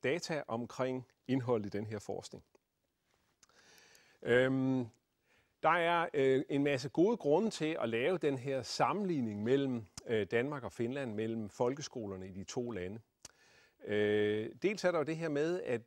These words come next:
at, øh, vi har fundet ud af, at den finske folkeskole på mange måder nok er en af de bedste i verden. Og det ligger lige for så at sammenligne,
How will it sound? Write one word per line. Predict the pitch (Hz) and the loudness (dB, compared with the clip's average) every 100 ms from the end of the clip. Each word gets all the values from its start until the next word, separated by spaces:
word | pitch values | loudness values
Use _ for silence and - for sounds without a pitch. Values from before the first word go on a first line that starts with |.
| - - | -8 -4
at, | 117 - | -4 -4
øh, | 117 113 | -4 -4
vi | 110 | -6
har | 117 | -8
fundet | - 120 120 | -4 -2 0
ud | 160 | 0
af, | 151 135 135 123 | 0 0 -2 -4
at | 110 | -4
den | 117 107 | -4 -4
finske | 147 165 - | -4 -4 -6
folkeskole | 120 117 135 143 - 110 101 90 | -4 -2 -4 -8 -6 -4 -4 -6
på | - | -2
mange | 151 143 160 | -2 0 0
måder | 147 160 | -2 -2
nok | 143 123 143 - | 0 2 2 0
er | 123 | -4
en | 117 135 | -4 -4
af | 139 | -6
de | 113 | -2
bedste | 120 139 - | -2 -2 -4
i | 117 | -4
verden. | 92 107 117 - _ _ - _ - | -4 -4 -10 -18 _ _ -20 _ -6
Og | - 170 | 0 4
det | 180 | 4
ligger | 170 160 | 4 4
lige | 151 165 226 | 2 2 0
for | - 160 | 2 0
så | 151 139 | 0 -2
at | 131 110 110 | -2 -4 -2
sammenligne, | 131 143 175 120 | 0 0 -2 -4